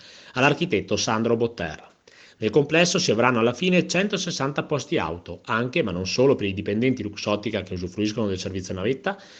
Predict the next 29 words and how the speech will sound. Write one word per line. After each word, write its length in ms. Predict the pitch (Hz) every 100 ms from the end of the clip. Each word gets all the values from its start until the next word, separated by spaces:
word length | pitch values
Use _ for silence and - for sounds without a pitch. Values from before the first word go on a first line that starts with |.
| -
e 60 | 139
sarà 240 | 175 180
migliorata 540 | 160 170 175 117 113 131
l'area 400 | 117 85 85 87
attualmente 440 | 95 101 123 104
degradata 540 | 90 131 143 78 90
circostante 580 | 90 131 175 90 85 -
i 40 | 98
magazzini 420 | 127 147 143 147
comunali. 560 | 147 147 117 73 - _ _ _ - - - -
Scendendo 400 | - 170 196 196
dall'alto, 540 | 139 127 101 92 95
il 60 | 117
primo 200 | - 135
lavoro 380 | 143 120 120 117
riguarderà 420 | 120 131 123 113
lo 100 | 113
spiazzo 480 | 107 107 101 101 -
sulla 200 | - 101
sinistra, 500 | - 98 90 90 95
che 80 | 110
attualmente 460 | 101 110 139 131
viene 140 | 107 131
usato 360 | 120 104 107
in 80 | 113
particolare 580 | 110 120 131 123 92 92
dai 120 | 104
lavoratori 420 | 113 117 113 104
Luxottica. 680 | 110 110 - - - -